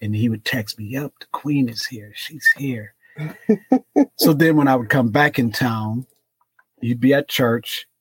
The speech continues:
Speaker 1: And of course, I would try to talk to you when you were after church, but you would be gone. So then you'd just,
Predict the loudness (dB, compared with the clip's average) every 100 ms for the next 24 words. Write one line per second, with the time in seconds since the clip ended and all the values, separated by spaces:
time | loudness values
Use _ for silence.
0 | _ -4 -2 0 -2 -4 -6 -2 -2 -2
1 | -6 -6 -6 -6 -8 -12 _ _ _ -2
2 | -2 -2 -2 0 2 0 -2 -2 -2 -2
3 | -4 -6 -6 -8 -8 -10 -12 _ -2 -2
4 | 0 -4 -4 -4 -4 -4 -8 -6 -8 -2
5 | 0 0 -4 -6 0 2 2 -2 -2 -2
6 | -2 -2 0 0 0 -2 -10 -20 -20 _
7 | _ -4 2 2 2 0 0 -2